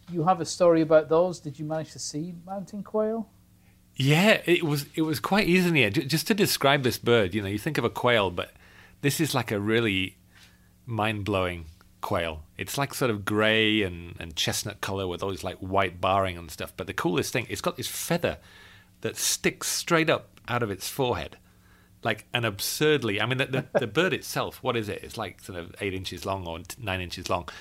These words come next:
Speaker 2: And, and it's got this massive, you know, little feather sticking out of his forehead. It looks like a Teletubby or something like that. It's like, <laughs> it, it, it's just, it's just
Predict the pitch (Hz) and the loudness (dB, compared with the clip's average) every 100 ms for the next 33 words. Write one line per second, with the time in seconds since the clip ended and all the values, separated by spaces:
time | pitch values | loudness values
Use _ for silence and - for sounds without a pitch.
0 | - - - _ 107 101 - 107 101 - | -18 -18 -20 _ -6 -4 -6 -6 -2 -4
1 | 110 101 117 123 131 - 95 - - _ | -2 -6 -4 -4 -4 -4 -6 -10 -20 _
2 | _ _ _ - - 104 92 - _ - | _ _ _ -14 -6 -4 -4 -6 _ -20
3 | _ _ _ _ _ 123 113 104 - 131 | _ _ _ _ _ -4 -2 -2 -2 0
4 | 135 - - 117 107 101 87 85 143 117 | 0 -2 -6 -4 -2 -2 -2 -4 0 0
5 | 95 147 - 143 - - 143 156 - 87 | 2 0 0 -2 -2 -4 -2 -2 -2 -4
6 | 80 80 - 80 85 82 78 - - - | -4 -6 -8 -10 -10 -10 -12 -12 -10 -2
7 | 117 113 - - - - - - - - | -2 -2 -12 -18 0 2 2 -4 -6 -6
8 | - - - 135 - 127 123 - - - | -14 -14 -4 -4 0 -2 -2 -14 -20 -20
9 | - - - - 156 143 175 175 - - | -20 -20 -2 4 4 4 4 4 0 -12
10 | - 139 147 302 - | -8 -4 4 4 4